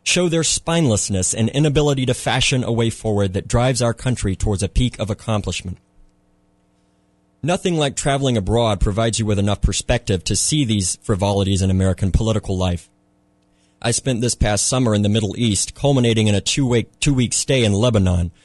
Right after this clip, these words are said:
Once known as the Switzerland of the Middle East, the landscape there is stunning. Mountains dotted with small villages and groves of olive trees slope downward until they join a crystal clear Mediterranean Sea.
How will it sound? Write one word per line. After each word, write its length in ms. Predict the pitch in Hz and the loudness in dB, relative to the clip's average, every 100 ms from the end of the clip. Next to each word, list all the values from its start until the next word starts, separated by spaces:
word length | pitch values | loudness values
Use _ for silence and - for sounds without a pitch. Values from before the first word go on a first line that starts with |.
| _ | _
Once 320 | - 143 - 151 | 0 2 2 2
known 200 | 143 127 | 2 2
as 120 | 98 | 2
the 140 | 95 | 0
Switzerland 640 | - - 156 - 131 110 107 | 0 0 0 2 2 2 2
of 100 | 92 | 2
the 80 | 104 | 2
Middle 260 | 117 107 | 2 0
East, 440 | - 120 92 - - | 0 -2 -2 -6 -4
the 80 | 110 | -2
landscape 560 | 123 143 - 123 113 | 0 0 0 -2 -2
there 200 | - 101 | 0 2
is 100 | 95 | 2
stunning. 560 | - - 123 101 90 82 _ _ | 0 0 2 2 2 -2 _ _
Mountains 460 | 107 127 139 131 98 | 0 2 2 0 0
dotted 300 | 120 120 110 | 0 0 0
with 140 | 107 | -2
small 380 | - - 123 123 | -4 -4 -2 -2
villages 480 | 104 123 101 110 101 | 0 -2 0 0 0
and 140 | 98 | 0
groves 320 | 92 117 117 104 | 2 2 2 0
of 140 | - - | -4 -4
olive 280 | 127 120 | -2 -2
trees 400 | - - 98 92 | -4 -8 -6 -6
slope 340 | - 131 131 - | -6 -4 -6 -4
downward 400 | 123 127 110 98 | -2 0 2 0
until 240 | 98 - | -2 -2
they 140 | 107 98 | -2 -2
join 200 | 110 101 | -2 -4
a 60 | |
crystal 460 | - - 143 - 131 | -4 -4 -2 -4 -8
clear 320 | - 131 113 | -6 -2 0
Mediterranean 640 | 107 104 - 104 104 98 | 0 -2 -4 -4 0 0
Sea. 420 | 90 - 104 90 | -2 -2 -2 -4